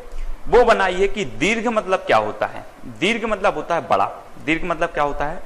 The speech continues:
बड़ा। और बड़ा से एक ट्रिक निकल के बाहर आती है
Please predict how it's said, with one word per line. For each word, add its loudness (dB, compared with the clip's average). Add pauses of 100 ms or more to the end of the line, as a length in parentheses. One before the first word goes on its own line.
बड़ा। 4 (1500)
और 8
बड़ा 6
से 0 (220)
एक 2
ट्रिक 4
निकल 2
के 0
बाहर 4
आती 4
है -2